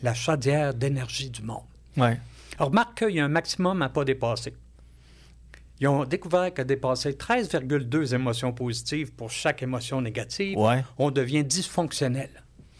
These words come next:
Speaker 1: On est comme dans la phase maniaque d'une maniaco-dépression, genre « The sky's the limit,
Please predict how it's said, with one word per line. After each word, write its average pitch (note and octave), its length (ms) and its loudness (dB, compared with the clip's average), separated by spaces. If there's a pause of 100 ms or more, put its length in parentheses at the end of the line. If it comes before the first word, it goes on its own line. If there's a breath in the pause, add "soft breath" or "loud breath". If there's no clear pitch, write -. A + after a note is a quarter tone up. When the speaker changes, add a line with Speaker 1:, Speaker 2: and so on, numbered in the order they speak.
(340 loud breath)
Speaker 1:
On D#3+ 240 4
est G#3+ 80 4
comme C#3+ 220 2
dans D3+ 100 2
la D3 80 0
phase E3 320 0
maniaque D#3 420 2
d'une B2 200 0
maniaco-dépression, C3 1120 0
genre « C#3 360 0 (380 loud breath)
The C#3 80 4
sky's C3 500 -2
the D3 60 2
limit, D#3+ 540 0